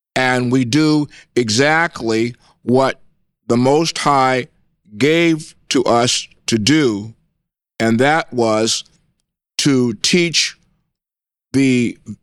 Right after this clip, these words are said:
the mitzvot and the commandments and his rulings. So that's what we're going to do, because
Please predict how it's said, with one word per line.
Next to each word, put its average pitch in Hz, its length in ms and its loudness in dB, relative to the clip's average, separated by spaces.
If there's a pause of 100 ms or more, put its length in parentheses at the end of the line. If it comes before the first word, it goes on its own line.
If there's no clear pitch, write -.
(220)
the 120 340 -2
mitzvot 135 720 0 (160)
and 123 80 2
the 117 80 0
commandments 139 680 0 (300)
and 123 160 0
his 117 160 0
rulings. 127 600 -2 (680)
So 147 440 0 (1120)
that's 170 360 0
what 196 140 0
we're 139 140 2
going 139 240 0
to 120 100 2
do, 143 220 2
because 127 440 0